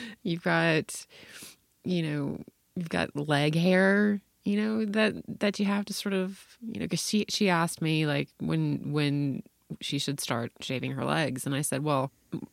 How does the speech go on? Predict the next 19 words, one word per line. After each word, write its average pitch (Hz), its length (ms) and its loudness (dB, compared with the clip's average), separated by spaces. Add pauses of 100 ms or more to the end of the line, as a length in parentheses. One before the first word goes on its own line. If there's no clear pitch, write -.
(420)
Cammy 240 380 6
doesn't 170 280 6
ever 302 220 4
shave 151 260 2
her, - 80 -4
Cammy 277 340 6
doesn't 254 220 6
shave 339 200 2
her 185 140 4
legs. 143 500 4
<laughs> 165 180 4
You 247 60 12
don't 294 180 6
really 294 200 6
have 269 300 2
to. 170 400 6
<laughs> - 40 0
It's - 260 -4
not, 226 220 4